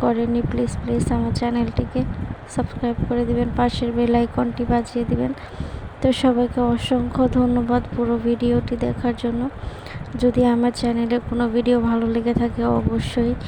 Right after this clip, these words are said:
লাইক করবেন, কমেন্ট করবেন, সাবস্ক্রাইব করে দিবেন। তো দেখতেই পাচ্ছেন আমার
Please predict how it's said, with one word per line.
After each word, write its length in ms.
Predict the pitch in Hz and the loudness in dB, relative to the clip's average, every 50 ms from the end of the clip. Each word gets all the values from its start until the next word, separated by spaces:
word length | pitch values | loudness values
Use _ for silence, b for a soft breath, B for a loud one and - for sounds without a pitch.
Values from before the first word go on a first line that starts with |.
| B B B B B B - | B B B B B B 0
লাইক 200 | 233 233 233 233 - - - | 2 2 2 2 0 -2 -2
করবেন, 300 | 240 233 226 240 240 240 - - | 0 2 2 0 0 0 0 0
কমেন্ট 360 | 240 233 226 240 233 233 226 - - | 0 2 2 2 0 -2 -2 -4 -4
করবেন, 460 | 240 233 233 233 240 240 240 262 269 - | -4 -2 0 0 0 0 0 -2 -2 -4
সাবস্ক্রাইব 520 | - - - 226 220 - - - 240 240 233 - - - | -4 -4 -4 -4 -4 -4 -2 0 0 0 0 -4 -6 -8
করে 200 | 240 226 233 233 | -6 -4 -4 -4
দিবেন। 280 | 233 233 233 226 233 254 247 - - - - - - - - - - - - - - - - - - - - - - - - - - - - - - - - - - - - - - - - - - - - - | -4 -4 -4 -4 -6 -6 -8 -8 -10 -10 -10 -10 -10 -12 -12 -12 -12 -12 -12 -14 -12 -10 -10 -10 -10 -10 -12 -14 -12 -12 -10 -6 -4 -4 -4 -4 -6 -10 -12 -12 -12 -14 -14 -14 -12 -12 -10 -8 -6 -6 -6 -2
তো 120 | - 254 240 | -2 0 0
দেখতেই 320 | 254 254 - - 262 254 247 | 0 0 0 0 0 0 2
পাচ্ছেন 340 | 254 247 233 - - 254 254 | 0 -2 -2 0 0 2 4
আমার 180 | 247 247 247 | 6 4 4